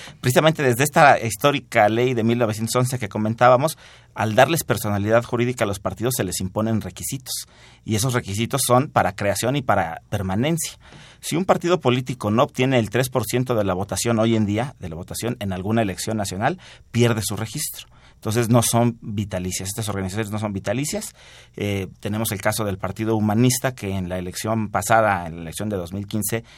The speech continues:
no obtuvo el tres por ciento de la votación y perdió su registro nacional, aunque también hay que recordarle al auditorio que los partidos tienen registros locales. Entonces, en la Ciudad de México, el Partido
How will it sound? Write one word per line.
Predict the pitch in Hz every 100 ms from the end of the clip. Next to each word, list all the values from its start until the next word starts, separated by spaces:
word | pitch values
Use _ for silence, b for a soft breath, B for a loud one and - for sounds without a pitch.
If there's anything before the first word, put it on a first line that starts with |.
| B
no | - 107
obtuvo | 113 - 117
el | 104 -
tres | 104
por | 101 101
ciento | - 107 101 92
de | 92
la | 87
votación | 95 95 110 120
y | 110
perdió | 87 90 92
su | 92
registro | 92 95 - 98
nacional, | 95 110 113 117 127 B B B B -
aunque | 127 127 139
también | 110 104 113
hay | 117
que | 113
recordarle | 101 104 101 104 101 98
al | 82 80
auditorio | 92 95 107 110 113
que | -
los | 90 -
partidos | 95 107 110
tienen | - 110 110
registros | 95 104 - 104
locales. | 101 101 139 131 -
Entonces, | 95 104 107 113 - b b b
en | 104
la | 101
Ciudad | - 117
de | 123
México, | 120 123 127
el | 104
Partido | 95 - 104 107 101 76